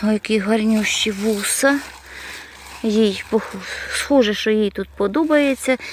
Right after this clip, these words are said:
Я ще не протравлювала ґрунтових шкідників, але обов'язково це зроблю. Е, ще у нас жарко, тому ще можна робити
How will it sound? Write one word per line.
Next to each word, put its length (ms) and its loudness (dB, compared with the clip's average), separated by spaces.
Я 140 8
ще 160 0
не 120 0
протравлювала 920 0
ґрунтових 640 2
шкідників, 680 -2
але 420 4
обов'язково 720 -2
це 280 -4
зроблю. 600 0
Е, 360 2
ще 460 2
у 120 -6
нас 420 -6
жарко, 480 0
тому 320 0
ще 260 0
можна 540 2
робити 640 2